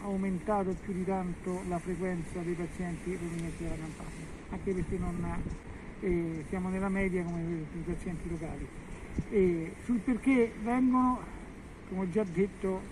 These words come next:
non vado a chiedere al paziente perché viene e perché non viene. Il paziente mi fa una domanda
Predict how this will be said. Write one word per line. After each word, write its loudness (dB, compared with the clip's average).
non 0
vado 4
a 2
chiedere 2
al 0
paziente -4
perché -2
viene 0
e -4
perché -6
non -4
viene. -6
Il -2
paziente 2
mi 2
fa 6
una 4
domanda 4